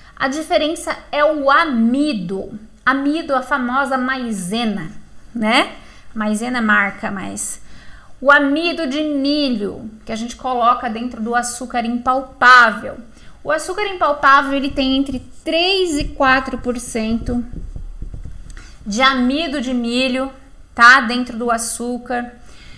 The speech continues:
E esse, essa quantidade de amido,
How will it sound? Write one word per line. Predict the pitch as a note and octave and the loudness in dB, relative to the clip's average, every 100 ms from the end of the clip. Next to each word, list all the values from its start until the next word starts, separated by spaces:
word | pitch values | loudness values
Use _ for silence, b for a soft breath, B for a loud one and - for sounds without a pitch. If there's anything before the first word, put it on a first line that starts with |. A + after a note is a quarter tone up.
| b b b b - D#4 | b b b b -10 0
E | F4 F4 - | 2 2 6
esse, | D#4+ F#4+ B4 - - | 8 8 4 -2 0
essa | D#4 G#4 | 2 0
quantidade | G4+ E4 C#4 G#3 A#3+ C4+ C#4 A3 G#3 | 0 -2 -2 2 8 8 8 4 -2
de | G#3 | 0
amido, | A#3+ A#3+ A3 B3 C#4+ C4+ G3+ G3+ F#3+ | 2 4 4 4 4 2 0 -2 -4